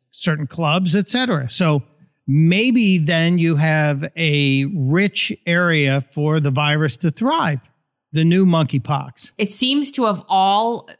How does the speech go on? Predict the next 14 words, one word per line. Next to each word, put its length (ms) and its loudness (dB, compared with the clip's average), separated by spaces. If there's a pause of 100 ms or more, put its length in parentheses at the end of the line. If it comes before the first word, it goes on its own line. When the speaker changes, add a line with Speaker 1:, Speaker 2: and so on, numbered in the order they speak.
(120)
Speaker 2:
from 260 0
what 240 -4
we're 160 -2
reading, 600 -2 (380)
the 440 0
initial 520 0
infection 680 -4
seems 440 -2
to 120 0
have 260 -2
all 240 0
come 420 -2
from 360 -6
a 360 -4